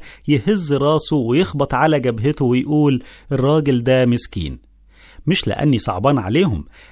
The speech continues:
لكن لأنهم مش فاهمين حياتي. أنا عارف إن راعينا وباقي القادة في الكنيسة هنا هم كمان نفسهم الناس يهزوا راسهم ويخبطوا على جبهتهم ويقولوا: "الناس دول مساكين،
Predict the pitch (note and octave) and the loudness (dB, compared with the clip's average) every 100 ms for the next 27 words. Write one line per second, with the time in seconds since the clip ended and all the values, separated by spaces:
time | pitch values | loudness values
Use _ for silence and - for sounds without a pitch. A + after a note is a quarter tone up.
0 | - D3+ - E3+ B2+ B2 B2 D#3 F3 C#3+ | -2 -2 0 0 0 0 2 2 2 0
1 | A#2+ D3 G#3+ - C#3+ G2 A2 C#3+ D3 C3 | 2 2 0 -2 -6 -4 0 2 2 0
2 | - C#3 E2+ - - - _ _ _ _ | -2 -2 -4 -8 -16 -20 _ _ _ _
3 | - D#3 A#2+ C3+ C#3 - C#3+ A#2+ G2+ F2 | -4 -2 0 0 0 -2 0 0 0 -2
4 | C#3+ F#3 E3+ D3+ G2+ C#3+ A2+ - C#3+ B2+ | 0 0 2 0 0 -2 -2 0 0 0
5 | - - A2 C#3 - F#2+ E3+ F#3+ F3 - | -6 -6 -2 -2 -2 -2 0 0 -4 -12
6 | - - A#3 C4 G3 C3 C3+ D#3 D#3 - | -20 -4 0 2 0 0 2 2 2 0
7 | C3 - A#3 G#3+ E3+ B2 C3+ E3+ - A#2 | -6 -4 -2 0 0 2 2 0 -2 -2
8 | C#3+ C#3 A2 D3 F#3 - F3 D#3+ - - | -2 -2 -2 0 -2 0 0 0 -10 -4
9 | E3 D3+ D3 F#3 D3 A#2 D3 C3 A2 F#2+ | -2 -2 -2 -2 2 2 2 0 -2 -2
10 | - - C3 A2 F#2+ - E3 D#3 C#3+ - | -4 -2 0 0 -2 2 4 4 2 -2
11 | _ _ - - D#3 D#3 F3+ - C#3+ D#3+ | _ _ -20 -4 0 2 2 0 0 2
12 | C3 - A#2+ F#3+ F#3+ G#2+ | 0 -2 -4 -2 0 -2